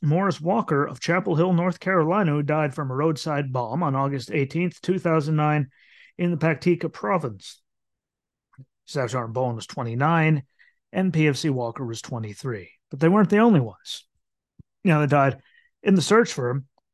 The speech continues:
There was Staff Sergeant Kurt Curtis of Murray, Utah, who was twenty-seven, Second Lieutenant Darren Andrews of Dallas, Texas, who was thirty-four, Staff Sergeant Michael Murphy of Snyder, Texas, who was twenty-five, and P F C Matthew Martinek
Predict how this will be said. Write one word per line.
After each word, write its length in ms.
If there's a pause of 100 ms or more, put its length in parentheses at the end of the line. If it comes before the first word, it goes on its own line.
(180)
There 240
was 760
Staff 300
Sergeant 280
Kurt 300
Curtis 540 (640)
of 360
Murray, 300
Utah, 360
who 60
was 140
twenty-seven, 800
Second 380
Lieutenant 540
Darren 300
Andrews 340
of 100
Dallas, 300
Texas, 400
who 80
was 140
thirty-four, 580 (300)
Staff 240
Sergeant 240
Michael 260
Murphy 600
of 100
Snyder, 420
Texas, 460
who 60
was 100
twenty-five, 840 (440)
and 160
P 100
F 80
C 160
Matthew 400
Martinek 600